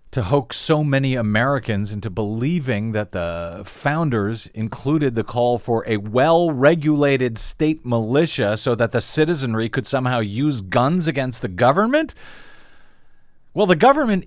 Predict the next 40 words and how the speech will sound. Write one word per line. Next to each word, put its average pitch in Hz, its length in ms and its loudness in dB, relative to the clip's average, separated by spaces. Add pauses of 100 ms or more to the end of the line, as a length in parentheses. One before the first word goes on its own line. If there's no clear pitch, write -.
is 226 460 2 (100)
those 160 480 2
very 147 460 2
cops 120 480 2
that 107 120 -6
so 208 280 2
many 165 240 0
of 131 60 -6
these 117 160 -4
same 160 340 -4
right-winger 131 480 0
politicians 123 640 -2
are 104 60 -2
mourning 113 400 -2
in 98 160 -4
Dallas 98 360 -2
today. 82 460 -6
And 107 160 -6
it, 165 220 -2
it, 190 400 -2 (1300)
I 139 60 -2
mean, 175 180 -4
is, 196 200 2
isn't 233 260 -2
that 277 160 2
why 269 240 6
everybody 262 340 4
can 240 140 0
have 214 300 2
any 226 240 -2
weapons 233 420 2
they 226 100 4
want, 214 320 2
so - 80 2
they 165 140 2
can 165 160 -2
take 190 320 2
on 214 220 4
the 175 140 2
oppressive 175 680 0